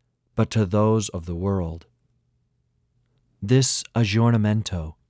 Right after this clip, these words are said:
condemns itself. The roots of present-day disorder are to be found in this modern, or rather modernist spirit, which refuses to recognize the creed,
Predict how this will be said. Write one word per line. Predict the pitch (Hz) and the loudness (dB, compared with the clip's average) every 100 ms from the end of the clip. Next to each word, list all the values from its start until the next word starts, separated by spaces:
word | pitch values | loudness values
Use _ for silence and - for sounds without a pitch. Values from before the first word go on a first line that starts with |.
| - | -4
condemns | 113 107 110 104 98 - | -2 0 2 0 -2 -6
itself. | 101 - 110 87 80 - _ _ _ _ _ _ _ _ - | -6 -4 -2 -4 -8 -18 _ _ _ _ _ _ _ _ 0
The | 113 | 0
roots | 107 147 165 - - | 2 2 0 -4 -4
of | 113 95 - | -4 -6 -8
present-day | - 135 123 120 120 110 107 | -2 0 0 -2 -2 0 -2
disorder | 113 104 - 110 95 90 - _ - | -2 -4 -4 -4 -4 -6 -10 _ -6
are | 104 | -6
to | - | -4
be | 95 120 113 | -2 0 0
found | - 135 131 135 135 | -2 -2 0 0 -2
in | 113 104 | -2 -2
this | 104 - | -2 -2
modern, | 101 107 117 127 131 _ _ - | -2 0 0 -2 -4 _ _ -6
or | 104 | -4
rather | 95 107 110 98 85 _ _ | 0 0 0 -2 -6 _ _
modernist | 95 107 110 104 98 - | -2 0 2 0 -2 -4
spirit, | - - 117 85 67 - _ _ _ _ _ - | -8 -4 -4 -4 -10 -20 _ _ _ _ _ -6
which | 104 - | -6 -4
refuses | 107 - 117 139 147 147 | -6 -2 -2 0 -2 -4
to | - | -4
recognize | 147 131 127 131 120 110 98 | -2 0 -2 -2 -2 -2 -2
the | 95 | -4
creed, | - 127 120 85 80 | -4 0 0 -2 -10